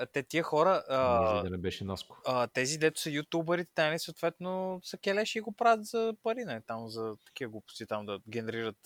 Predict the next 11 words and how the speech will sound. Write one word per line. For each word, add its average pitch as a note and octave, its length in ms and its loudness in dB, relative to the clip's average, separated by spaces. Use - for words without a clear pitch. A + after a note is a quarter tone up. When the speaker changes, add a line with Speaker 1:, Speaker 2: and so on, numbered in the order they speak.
Speaker 1:
а, G#2+ 120 -8
гледания G#2 440 -4
и F#2 60 -14
такива F2+ 320 -10
работи. - 380 -12
Но C3+ 180 -6
явно D3 920 0
хората C#3+ 480 0
се - 180 -4
кефят, E3 440 2
като - 200 -16